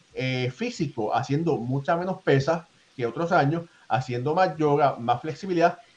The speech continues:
y esperemos que ellos puedan extender ese tipo de entrenamiento a esta temporada para tener temporadas completas. Cuando Josh y Stanton tienen temporadas completas,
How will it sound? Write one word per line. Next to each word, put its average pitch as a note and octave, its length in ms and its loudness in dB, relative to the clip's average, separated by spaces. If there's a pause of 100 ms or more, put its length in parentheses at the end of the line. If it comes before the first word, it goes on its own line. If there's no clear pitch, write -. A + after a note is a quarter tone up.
(240)
y D3 160 0
esperemos G3+ 640 0
que D3+ 80 -2
ellos F3 220 0 (140)
puedan E3 560 4 (440)
extender C#3 760 0
ese E3+ 360 -2
tipo E3+ 260 -4
de E3 80 2
entrenamiento D#3+ 560 -2
a B2+ 80 0
esta C#3 220 -2
temporada F#3 500 2
para B2 220 4
tener E3 260 0 (340)
temporadas C3+ 420 4
completas. C3+ 440 -2 (320)
Cuando D3 640 6
Josh F3+ 420 4 (200)
y D3 120 2
Stanton C#3 640 4 (220)
tienen E3 480 0
temporadas D3 540 2
completas, F3 560 0